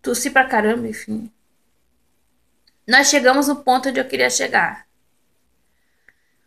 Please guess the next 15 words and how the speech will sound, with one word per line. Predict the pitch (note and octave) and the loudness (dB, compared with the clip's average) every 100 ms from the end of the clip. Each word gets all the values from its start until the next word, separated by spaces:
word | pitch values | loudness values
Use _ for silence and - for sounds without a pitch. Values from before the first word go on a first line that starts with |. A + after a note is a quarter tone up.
| _ _ _ _ - | _ _ _ _ 2
Tô, | F#4 F#4+ F#4+ | 6 6 4
por | G#4+ A4 | 2 4
que | A#4+ | 4
que | B4+ B4+ | 6 6
você | A#4 G#4+ | 6 6
não | G#4+ G#4+ | 6 6
consegue | G4 F#4+ E4+ D4 | 6 6 2 4
largar | D4 B3+ G#3+ A3+ A#3+ | 2 2 2 2 0
do | C4 | -2
teu | C4 | 0
abusador? | A#3 G#3+ G#3+ A3 G#3+ F3 D#3+ - _ _ _ _ _ _ _ _ _ _ _ _ _ _ | 0 0 0 0 0 -6 -8 -12 _ _ _ _ _ _ _ _ _ _ _ _ _ _
Porque | - - | -12 -6
teu | C#4 | -2
abusador | B3+ - A#3+ G#3+ G#3+ - A3 - _ _ | -2 -2 -4 -4 -2 -2 -4 -12 _ _
preenche | E4 E4 C4+ C4+ C#4 - - - - | 2 6 6 6 4 4 4 2 -2